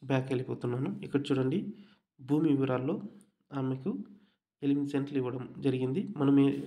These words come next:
అది పొరపాటున ఇచ్చినారు అనుకుంటే, ఇక్కడ మనము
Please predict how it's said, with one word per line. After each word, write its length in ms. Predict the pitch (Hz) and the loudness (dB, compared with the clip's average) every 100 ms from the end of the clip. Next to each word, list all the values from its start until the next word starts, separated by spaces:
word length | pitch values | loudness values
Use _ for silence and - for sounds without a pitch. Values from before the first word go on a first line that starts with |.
| - 143 | -8 -4
అది 160 | 143 160 | -2 2
పొరపాటున 480 | 139 131 139 139 139 | 2 0 -2 0 -2
ఇచ్చినారు 720 | 139 - - - 147 135 131 151 - | -2 -10 -20 -8 -2 0 0 -4 -6
అనుకుంటే, 440 | 139 135 131 135 254 - - - - _ _ 151 | -6 -4 -2 -2 -4 -8 -16 -20 -20 _ _ -10
ఇక్కడ 240 | - 139 226 320 - - | -2 0 0 -4 -10 -6
మనము 280 | 143 143 | 0 2